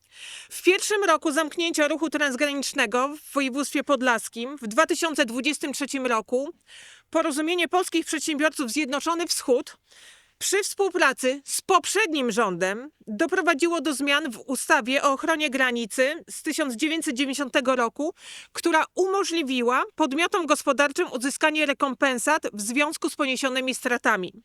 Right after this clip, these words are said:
Wysokość pomocy w ciągu dwóch lat wyniosła łącznie około trzynastu milionów złotych i dotyczyła tylko firm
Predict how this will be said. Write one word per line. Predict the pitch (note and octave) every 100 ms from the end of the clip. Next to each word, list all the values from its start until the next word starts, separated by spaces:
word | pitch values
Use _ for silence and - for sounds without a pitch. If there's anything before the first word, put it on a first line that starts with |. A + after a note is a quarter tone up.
| _ _ _ _ - - - - -
Wysokość | C#4 G4 G#4+ -
pomocy | G4+ F4+ E4+ - C4+
w |
ciągu | E4+ D#4 C4+
dwóch | A#3+ E4 D#4+
lat | C#4 C#4+
wyniosła | A#3 D4 D#4 - D#4+
łącznie | C#4 C#4+ C4 - E4+
około | C4+ D#4 C#4
trzynastu | - D#4 E4+ - F4
milionów | D4 C4+ D4 C#4 G#3
złotych | G#3 A#3 G3+ D#4+ - -
i | C4
dotyczyła | D4 D#4+ - C#4+ B3 C#4 D#4 _
tylko | - G4 G#4+ - A3 G#3 - _ _ - - - -
firm | D#4+ D4+ F4